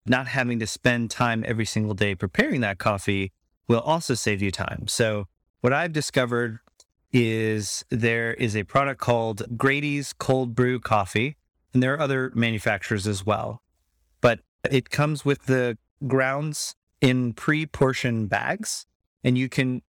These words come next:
it's, it's literally a minute to prepare cold brew coffee. Now,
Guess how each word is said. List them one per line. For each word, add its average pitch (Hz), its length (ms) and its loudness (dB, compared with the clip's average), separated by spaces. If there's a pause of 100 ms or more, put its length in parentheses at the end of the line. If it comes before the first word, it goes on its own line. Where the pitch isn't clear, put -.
it's, - 320 0
it's - 220 -2
literally 180 500 0
a 139 100 -2
minute 120 640 -2 (320)
to - 120 -6
prepare 120 600 0
cold 117 360 2
brew 113 220 2
coffee. 107 520 0
Now, 113 300 0